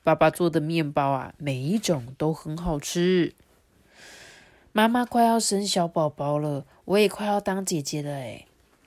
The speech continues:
有一天啊，爸爸对我说：“小琪啊，小宝宝出生之后，妈妈就会变得很忙。爸爸希望我们每天早上还是能照原来的时间开店，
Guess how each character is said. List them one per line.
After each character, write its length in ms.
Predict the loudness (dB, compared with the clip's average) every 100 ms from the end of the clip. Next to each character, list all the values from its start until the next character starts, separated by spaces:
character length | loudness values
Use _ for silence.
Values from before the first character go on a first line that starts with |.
| -4
有 160 | 0
一 60 | 2
天 240 | 2 0
啊， 220 | 2 0 0
爸 160 | 0
爸 180 | 0 0
对 160 | 0 -2
我 180 | -2
说 300 | -4 -4 -4 -4 -16 _
：“小 300 | -8 0 0
琪 340 | 0 -2 0 2
啊， 280 | 2 0 -6 _ _
小 320 | 0 4 8
宝 180 | 8 8
宝 220 | 8 6
出 240 | 4 0
生 260 | 4 4 4
之 200 | 4 6
后， 320 | 8 8 6 0 -10
妈 160 | -2 0
妈 240 | 2 2
就 180 | 6 8
会 100 | 8
变 200 | 8 4
得 80 | 2
很 180 | 2 0
忙。 500 | -2 -2 -2 -2 -4 _ _ _ -20 -20 _
爸 140 | 4 6
爸 160 | 8
希 220 | 6 6
望 160 | 6 6
我 40 |
们 200 | 6 4
每 180 | 2 0
天 240 | 0 0 2
早 240 | 2 2
上 420 | 2 4 4 2
还 200 | -2 -2
是 160 | 0 0
能 180 | -2 2
照 240 | 4 4
原 220 | 2 2
来 160 | 2 2
的 100 | 0
时 240 | -2 -4
间 400 | -2 2 2 0
开 240 | -4 0 0
店， 380 | 2 2 2